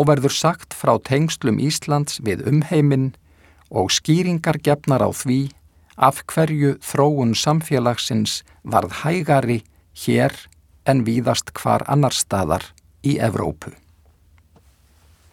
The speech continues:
Hvaðan komu fuglarnir? Eftir Davíð Stefánsson. Brot. Hvaðan komu fuglarnir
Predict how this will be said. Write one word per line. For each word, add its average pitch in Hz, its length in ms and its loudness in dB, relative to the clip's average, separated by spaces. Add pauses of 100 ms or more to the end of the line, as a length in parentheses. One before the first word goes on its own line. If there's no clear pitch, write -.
(2750)
Hvaðan 151 400 4
komu 151 340 2
fuglarnir? 113 720 -2 (800)
Eftir 127 320 -2
Davíð 135 540 0 (100)
Stefánsson. - 840 -4 (1160)
Brot. - 560 -2 (2250)
Hvaðan 165 560 4
komu 165 320 4
fuglarnir 113 800 0